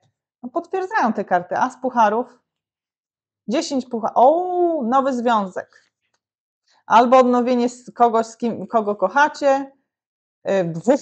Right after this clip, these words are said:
<laughs> kandydatów, bo ktoś, słuchajcie, ja wam, dla was mam kogoś bardzo mądrego,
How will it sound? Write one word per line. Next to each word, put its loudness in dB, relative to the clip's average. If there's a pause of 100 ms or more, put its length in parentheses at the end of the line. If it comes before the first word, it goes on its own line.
<laughs> -6
kandydatów, -2 (540)
bo -6 (340)
ktoś, 2 (100)
słuchajcie, 0 (300)
ja 4
wam, 2
dla 4
was -2
mam -2
kogoś -4
bardzo -8
mądrego, -12